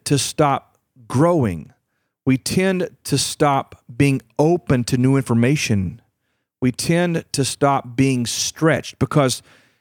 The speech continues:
you know, once you've arrived at a place where you're really comfortable and you've locked into some habits,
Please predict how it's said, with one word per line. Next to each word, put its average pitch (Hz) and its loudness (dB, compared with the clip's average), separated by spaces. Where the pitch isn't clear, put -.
you 220 0
know, 135 2
once 180 0
you've 156 2
arrived 131 2
at 131 4
a 120 2
place 147 0
where 131 0
you're 110 2
really 147 2
comfortable 143 -2
and 117 -2
you've 107 -2
locked 123 0
into 127 2
some 110 -2
habits, 131 -2